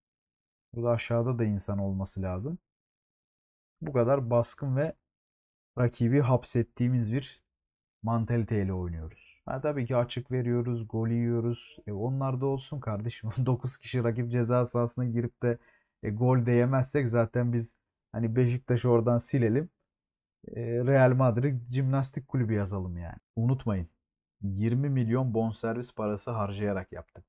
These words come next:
Sadece Musrati'ye on üç milyon verildi. Nereden nereye?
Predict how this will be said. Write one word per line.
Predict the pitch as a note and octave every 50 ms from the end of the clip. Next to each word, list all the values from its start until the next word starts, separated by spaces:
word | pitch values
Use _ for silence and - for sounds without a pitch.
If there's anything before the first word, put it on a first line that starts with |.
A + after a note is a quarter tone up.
| - -
Sadece | - A2 A2 G#2+ G#2+ A2 G#2+ A#2+
Musrati'ye | A2+ A2 A2 - - - A#2 A2 G#2+ - - B2 C3 C#3 B2+ - - _ _ _
on | A2+ A2+ A2
üç | G2+ - - -
milyon | - F#2+ F#2+ F#2+ F#2 F2+
verildi. | F2 F2+ F2 E2+ E2 E2 - F#2 - _ _
Nereden | G#2 G2+ F#2+ F2 A2+ C3 C3+ B2+
nereye? | B2 A#2 G#2+ G2 E2+ - -